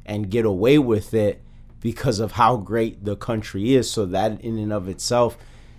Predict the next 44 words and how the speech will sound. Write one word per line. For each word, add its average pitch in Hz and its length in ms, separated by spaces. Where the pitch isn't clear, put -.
just - 380
makes 113 560
you 104 340
kinda 117 300
come 110 280
off 113 220
like 98 220
a, 92 280
sorta 208 280
like 160 200
a 127 80
spoiled 147 580
brat, 131 360
like 107 400
one 123 180
of 127 80
those 120 200
kids 123 280
that, 113 140
like, 101 160
mommy 117 400
and 101 100
daddy 117 300
gives 107 240
everything 110 560
to, 120 400
but, 101 120
like, 95 200
you 101 100
have 113 240
the 104 80
nerve 104 300
to, 113 160
like, 92 200
back 107 280
talk 107 340
them 107 240
and, 90 220
and 98 200
talk 110 360
bad 107 420
about 104 360
them 107 300
and, 90 180